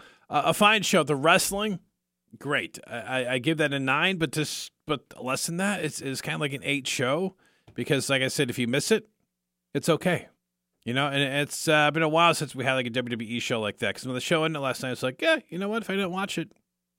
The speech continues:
I, I wouldn't have missed anything." There you go. That is your, uh, review of W W E Fastlane, all five matches. Uh, it was cool to see, uh, the old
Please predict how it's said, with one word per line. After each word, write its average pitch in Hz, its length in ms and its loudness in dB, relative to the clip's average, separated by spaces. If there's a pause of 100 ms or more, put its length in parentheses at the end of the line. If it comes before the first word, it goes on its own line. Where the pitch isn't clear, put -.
(200)
I, 127 240 -16
I - 20 -10
wouldn't 165 160 -8
have 147 80 -6
missed 160 220 -6
anything." 87 380 -8 (1800)
There 135 80 -2
you 151 120 2
go. 156 200 4 (140)
That 160 200 4
is 190 220 4
your, 180 280 4
uh, 165 100 4
review 185 560 2
of 160 240 4
W 165 180 2
W 165 260 0
E - 20 -2
Fastlane, 170 880 2 (500)
all 147 160 2
five 156 300 4
matches. 151 720 0
Uh, 151 260 6
it 160 40 6
was 160 120 2
cool 277 220 6
to - 100 0
see, 180 320 6
uh, 156 200 6
the 156 160 4
old 160 260 0